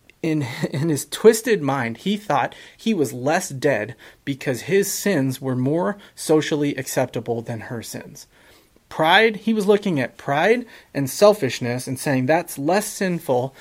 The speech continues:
than some sort of public sexual sin. And Jesus comes along and says, "Neither of you guys can pay your debts." And so the, let me ask you this question. What sins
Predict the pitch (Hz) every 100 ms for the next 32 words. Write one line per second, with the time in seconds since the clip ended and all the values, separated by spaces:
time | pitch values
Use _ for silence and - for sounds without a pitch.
0 | - - 139 123 - 151 156 143 143 -
1 | 156 135 143 - - 127 - 123 113 -
2 | 117 120 - _ _ _ _ _ _ _
3 | - - 135 202 240 226 - 190 180 147
4 | 123 127 127 127 113 127 127 117 117 117
5 | 113 - 110 113 107 - 110 - - _
6 | _ _ - - - 143 208 135 143 147
7 | 139 135 - 92 - - _ - - _
8 | 156 143 - - 170 208 196 180 - 147
9 | 143 - 117 - - - _ _ _ _
10 | _ _ - _ _ _ _ 139 135 196
11 | 277 - - 147 135 254 139 139 -